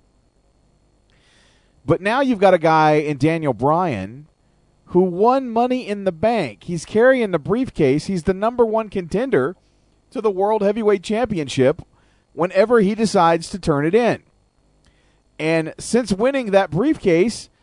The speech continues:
Daniel Bryan has not won one single match on SmackDown, Raw,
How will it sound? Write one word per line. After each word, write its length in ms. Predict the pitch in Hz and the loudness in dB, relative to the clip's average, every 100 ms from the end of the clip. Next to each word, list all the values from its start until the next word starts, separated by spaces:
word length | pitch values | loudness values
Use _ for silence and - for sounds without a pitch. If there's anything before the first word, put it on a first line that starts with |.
| _ _ | _ _
Daniel 400 | - 254 311 262 | 0 2 2 2
Bryan 560 | 170 220 311 254 285 190 _ - | 2 2 2 2 -2 -4 _ 0
has 300 | 208 202 180 | 2 2 0
not 360 | 226 247 247 | -2 0 0
won 440 | 190 185 180 170 185 | -2 0 0 -2 0
one 480 | 262 294 311 311 277 | 4 4 2 -2 -10
single 760 | - - 285 277 247 262 262 | -12 -6 -4 -2 0 2 0
match 600 | 208 254 190 170 - - _ _ - | -4 -2 0 0 -2 -12 _ _ -2
on 160 | 190 185 | 0 0
SmackDown, 800 | - 185 214 233 - 240 240 240 | -4 -2 0 0 -2 0 0 -2
Raw, 480 | 185 214 175 175 | 4 6 8 8